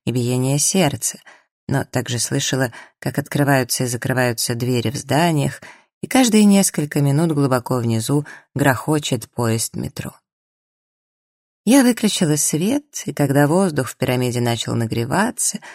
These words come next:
я утратила ориентацию в пространстве.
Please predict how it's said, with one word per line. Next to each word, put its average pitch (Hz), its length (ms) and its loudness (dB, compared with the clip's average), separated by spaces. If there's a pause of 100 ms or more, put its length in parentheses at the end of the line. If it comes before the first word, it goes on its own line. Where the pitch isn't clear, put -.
(280)
я 247 220 4
утратила 202 460 2
ориентацию 139 760 -2
в - 80 -12
пространстве. - 880 -6